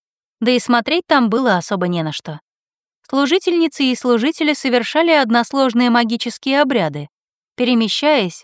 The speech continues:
по главному залу храма в строго установленном порядке. Что-то тихо напевали и зажигали крошечные источники в каждом положенном углу.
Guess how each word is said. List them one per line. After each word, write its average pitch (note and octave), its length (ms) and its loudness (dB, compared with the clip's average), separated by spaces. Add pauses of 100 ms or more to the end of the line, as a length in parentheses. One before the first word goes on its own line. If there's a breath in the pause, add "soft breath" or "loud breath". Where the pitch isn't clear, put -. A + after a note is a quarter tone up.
по A3+ 140 -2
главному A3+ 520 0
залу G3 300 0
храма A#3+ 480 0 (360)
в - 60 -20
строго E4 360 0
установленном A3+ 800 0
порядке. A3 580 -4 (960)
Что-то F4+ 380 -2
тихо C#4+ 320 0
напевали A3+ 720 0
и D4+ 160 0
зажигали B3+ 600 0
крошечные B3 760 0 (120)
источники D4+ 640 -2
в - 80 -6
каждом C4+ 480 2
положенном F#3+ 640 0
углу. F3+ 440 -4